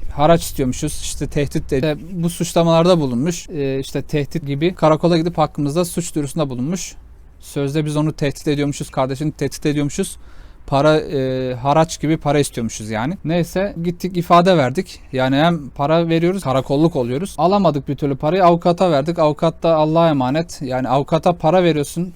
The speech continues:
parayla iş gördürüyorsun avukata. Avukata bile güvenemiyorsun yani. Ben bu sözde arkadaşa söylüyorum. Bak diyorum, böyle oldu, şöyle oldu. Ya diyor,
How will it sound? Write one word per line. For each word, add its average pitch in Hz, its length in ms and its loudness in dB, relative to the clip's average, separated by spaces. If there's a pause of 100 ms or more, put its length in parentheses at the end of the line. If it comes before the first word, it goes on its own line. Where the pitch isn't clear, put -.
parayla 160 300 0
iş 170 140 -2
gördürüyorsun 147 540 -2
avukata. 135 540 0 (220)
Avukata 175 560 2
bile 175 140 6
güvenemiyorsun 147 720 2
yani. 120 300 -6
Ben 165 220 4
bu 180 60 2
sözde 175 360 4
arkadaşa 175 560 4
söylüyorum. 156 460 2
Bak - 220 2
diyorum, 156 220 0
böyle 165 180 2
oldu, 147 140 0
şöyle 156 260 0
oldu. 151 320 0
Ya 175 280 2
diyor, 165 260 2